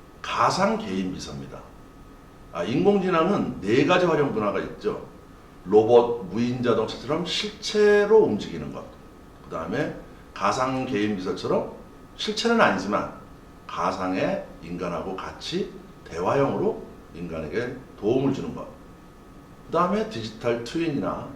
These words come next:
이 센서처럼 회사 내부에서, 어, 설비를 관리하는 것, 또 생산성 향상을 하는 것. 그중에서 오늘은 가상 개인 비서 중에 가장 뜨거운 여자, 아멜리아를 한번, 에, 살펴보도록 하겠습니다. 일단 먼저 대화하는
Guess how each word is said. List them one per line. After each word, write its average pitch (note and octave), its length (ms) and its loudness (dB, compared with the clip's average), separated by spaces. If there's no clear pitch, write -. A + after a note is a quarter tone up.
이 G2+ 60 -12
센서처럼 C#3 760 -4
회사 D3+ 300 4
내부에서, G2+ 840 2
어, - 400 -12
설비를 F#3+ 440 2
관리하는 E2 440 -6
것, - 100 -14
또 D3+ 80 -2
생산성 F#3 420 -2
향상을 G#2+ 380 -2
하는 F2+ 160 -4
것. - 120 -10
그중에서 F3 440 2
오늘은 F#2+ 360 0
가상 C3 560 0
개인 G#2+ 300 0
비서 F2+ 180 -6
중에 A2+ 220 -4
가장 A#3 500 0
뜨거운 D#3 300 6
여자, A#2+ 220 -4
아멜리아를 - 840 0
한번, B2 420 -2
에, D2 180 -10
살펴보도록 D2 580 -12
하겠습니다. E2 460 -12
일단 A3 260 6
먼저 D#3+ 240 8
대화하는 B3 720 6